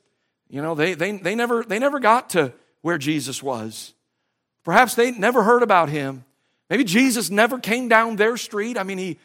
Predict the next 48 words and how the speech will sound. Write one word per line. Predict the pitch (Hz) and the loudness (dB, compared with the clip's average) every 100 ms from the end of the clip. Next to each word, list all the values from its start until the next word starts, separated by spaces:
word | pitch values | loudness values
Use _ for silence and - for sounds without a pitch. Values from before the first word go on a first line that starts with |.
| _ _ | _ _
he, | - 202 | -6 -4
he | 202 | 0
lived | 233 247 | 2 0
for | 240 | -2
three | 226 | 0
and | 233 | 2
a | |
half, | 202 - | 2 2
thirty-three, | 240 208 226 208 | 0 0 -4 -4
thirty-three | - 214 226 220 | -4 -4 -2 -2
and | 220 | 2
a | |
half | 202 170 | 2 2
years, | 208 269 214 | -4 -4 -4
and | |
his | 180 | -6
public | - 254 233 | 0 0 0
ministry | 214 285 220 | -6 -8 -6
was | |
only | 196 | -2
about | 202 160 | -2 -2
three | 202 | -4
and | 302 | -2
a | 196 | -2
half | 175 | 0
years. | 170 202 - _ - | 0 -2 -4 _ 0
There's | 202 | 0
no | 175 214 269 | 0 2 2
way | 302 359 | 4 2
that | 370 | 0
he | 254 | -2
could | 220 | 0
have | 208 | 4
walked | 202 208 | 4 4
down | 202 175 | 2 -2
every | 214 233 330 | 0 0 0
street | - 202 185 | -4 -6 -6
of | - | -4
every | 180 220 349 | 0 0 0
town | 202 208 175 | 0 0 0
in | 180 | -2
the | 185 | -4
nation | 208 - 190 | -4 -6 -8
of | |
Israel. | 214 - 185 123 - _ 196 - | -8 -6 -4 -4 -6 _ -6 -2
And, | 214 | 0
and | 214 | 0
he, | 214 | -2